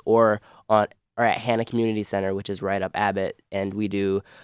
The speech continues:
a lot of tailgate singing, going around singing to people right before the games, um,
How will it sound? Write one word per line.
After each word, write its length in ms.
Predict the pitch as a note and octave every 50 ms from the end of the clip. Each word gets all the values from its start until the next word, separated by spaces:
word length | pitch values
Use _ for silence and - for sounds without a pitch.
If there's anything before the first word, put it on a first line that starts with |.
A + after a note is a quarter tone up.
| - _ _ -
a 140 | - F#2+ F#2+
lot 180 | F#2+ F2+ E2
of 60 | F2+ -
tailgate 440 | - C#3+ C#3 C#3 C3+ C3+ C3 G#2
singing, 400 | - - B2+ B2 B2 B2 A#2+ A#2+
going 240 | A2+ A2 G#2+ A2 A2
around 220 | A2 G#2+ G#2 G#2 G2
singing 260 | - G#2 G#2+ G#2 G2
to 60 | -
people 220 | - A2 - G#2
right 140 | G#2 G2+ G2
before 180 | - - F#2 F2+
the 80 | G2
games, 680 | G2 G#2 A2 A2 A2 A2 G#2+ G#2 G#2+ G#2+ G2+ - - - - -
um, 460 | - G2 G2 F#2+ F#2 F#2 F#2 F#2 F#2+